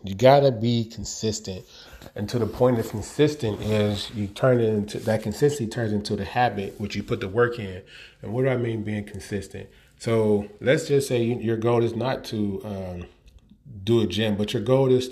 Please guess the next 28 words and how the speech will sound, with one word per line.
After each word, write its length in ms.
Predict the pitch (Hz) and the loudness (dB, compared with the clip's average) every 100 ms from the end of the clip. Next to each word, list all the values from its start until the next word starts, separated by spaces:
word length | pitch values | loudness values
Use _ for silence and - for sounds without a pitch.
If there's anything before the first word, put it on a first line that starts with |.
| - | -6
to 380 | 117 113 113 110 - - _ - | -2 -2 -2 -6 -14 -20 _ -4
read 500 | 107 120 117 113 107 | 0 2 2 0 -4
a 80 | 98 | -8
book 460 | 92 123 - - - _ _ _ | -2 0 0 -4 -18 _ _ _
once 300 | 107 117 107 | -6 -4 -4
a 40 | 113 | -4
month. 320 | 113 98 87 | -2 -2 -4
So 160 | - 101 | -2 0
take 260 | - 127 | 2 2
your 120 | 123 | 2
time, 340 | 110 110 107 104 | -2 -2 0 0
you 60 | |
get 200 | 101 127 | 2 2
your 140 | 131 127 | 2 0
book, 420 | 101 107 98 - - - - | 2 0 0 -8 -20 -20 -8
and 180 | 110 104 | -4 -4
the 60 | |
book 260 | 92 123 123 | 0 0 0
has 220 | 117 107 | -4 -6
seventeen 640 | - 113 113 110 - 117 104 | -4 -2 -2 -4 -4 -4 -4
chapters 560 | - 107 101 95 87 | -2 -2 -2 -8 -8
in 120 | 92 90 | -8 -6
it. 140 | 87 - _ _ | -8 -14 _ _
What 220 | - 104 127 | -4 -2 2
you 100 | 123 | 4
wanna 240 | 139 139 | 6 4
do 460 | 120 127 120 117 117 | 4 4 6 4 2
is 480 | 104 104 98 95 | -2 -2 -2 -4